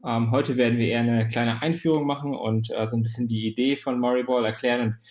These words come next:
grundlegend, äh, darüber reden, welche mathematischen Konzepte da eine Rolle spielen. Und nächste Woche, beziehungsweise in zwei Wochen, werden wir dann tatsächlich, ähm, tiefer in die, in die aktuellen Zahlen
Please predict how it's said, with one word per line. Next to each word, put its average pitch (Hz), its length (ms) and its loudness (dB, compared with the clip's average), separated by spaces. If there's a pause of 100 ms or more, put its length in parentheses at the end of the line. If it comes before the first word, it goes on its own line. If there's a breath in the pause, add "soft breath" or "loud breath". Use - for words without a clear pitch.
(300 loud breath)
grundlegend, 131 800 2
äh, 113 220 0
darüber 117 280 2
reden, 117 300 2
welche 113 220 2
mathematischen 113 720 -2
Konzepte 113 540 -2
da 117 100 2
eine 117 100 2
Rolle 120 240 2
spielen. 120 500 -2 (500 loud breath)
Und 113 220 0
nächste 131 640 2
Woche, 127 220 0
beziehungsweise 113 500 0
in 110 100 0
zwei 120 300 0
Wochen, 117 300 2
werden 113 180 2
wir 110 80 2
dann 107 140 -2
tatsächlich, 113 680 -2 (100)
ähm, 101 360 -6
tiefer 120 420 0
in 110 160 0
die, 110 340 -2 (520 soft breath)
in 127 100 -2
die 123 120 4
aktuellen 113 500 0
Zahlen 117 580 0